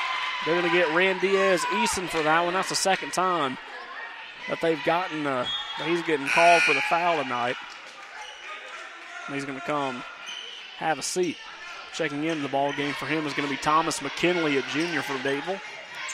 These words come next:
They'll throw it up, and it is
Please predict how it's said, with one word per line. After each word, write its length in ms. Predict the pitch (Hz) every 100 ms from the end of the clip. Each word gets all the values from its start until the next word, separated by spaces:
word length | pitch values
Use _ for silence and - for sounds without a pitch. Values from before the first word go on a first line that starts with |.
| - - - - - - - - - 762 - - - - - - - - - - 523 - - - - - - - - - - - -
They'll 220 | 131 135
throw 380 | - 139 143 151
it 40 | 151
up, 300 | 165 165 156
and 100 | 151
it 60 |
is 400 | 156 156 156 147